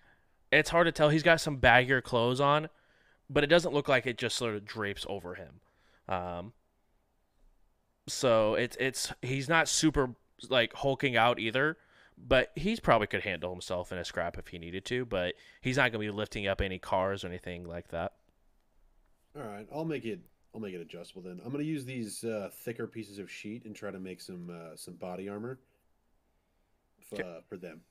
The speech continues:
Speaker 1: Go ahead and roll an engineering check.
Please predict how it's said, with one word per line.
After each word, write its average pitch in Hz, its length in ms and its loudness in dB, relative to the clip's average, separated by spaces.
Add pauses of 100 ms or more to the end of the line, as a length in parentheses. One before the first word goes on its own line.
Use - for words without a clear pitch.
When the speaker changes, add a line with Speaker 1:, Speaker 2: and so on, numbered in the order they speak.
(460)
Speaker 1:
Go 135 80 0
ahead 143 160 2
and 127 120 -2
roll 120 480 4 (360)
an 104 180 -8
engineering 95 600 -6
check. - 460 -10